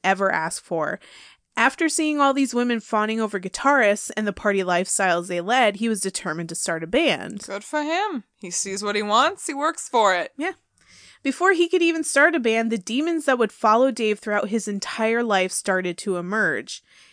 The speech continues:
Speaker 1: He was a full-fledged party boy by the time he was sixteen,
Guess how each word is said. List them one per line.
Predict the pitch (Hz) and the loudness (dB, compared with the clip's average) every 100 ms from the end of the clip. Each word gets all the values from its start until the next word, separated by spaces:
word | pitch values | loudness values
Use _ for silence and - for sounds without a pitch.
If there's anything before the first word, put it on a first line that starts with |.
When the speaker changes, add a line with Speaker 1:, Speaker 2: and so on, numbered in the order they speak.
| _ | _
Speaker 1:
He | 262 | 2
was | 294 320 | 2 2
a | 320 | 0
full-fledged | 302 - 262 262 277 - 240 226 - - | -2 -2 0 2 0 0 2 2 -2 -6
party | 214 214 214 | -2 0 -2
boy | 190 180 175 | 0 0 2
by | 175 | 0
the | 190 | -2
time | - 233 214 | -2 -2 -2
he | 214 | -2
was | 190 - | -2 -2
sixteen, | - 220 - - 220 175 165 | -2 -4 -8 -8 -6 -6 -10